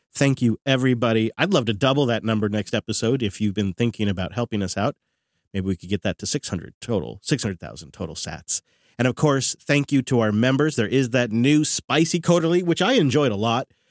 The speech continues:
that is posted. And we have a new pay what you want mechanism. If you'd like to up your support as the, as the lean times approach the show, there is, uh, the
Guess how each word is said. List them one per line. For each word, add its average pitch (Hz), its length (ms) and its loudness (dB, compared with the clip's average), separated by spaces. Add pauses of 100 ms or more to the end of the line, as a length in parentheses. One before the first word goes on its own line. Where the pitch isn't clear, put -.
(280)
that 135 160 2
is 123 280 0
posted. 143 540 0 (120)
And 170 220 4
we 175 120 4
have 143 240 0
a 143 40 2
new 139 200 4
pay 151 300 2
what 151 340 0
you 127 120 4
want 113 460 0
mechanism. 156 720 2 (500)
If 120 140 -4
you'd 113 140 0
like 117 200 0
to 120 160 -4
up 127 140 -2
your 123 120 2
support 127 480 -2 (100)
as 113 240 -2
the, 104 320 -4
as 117 180 0
the 107 60 -2
lean 113 240 2
times 113 260 -2
approach 107 380 -2
the 95 80 -8
show, 135 340 0 (460)
there 127 220 4
is, 123 360 2
uh, 101 260 0
the 104 300 0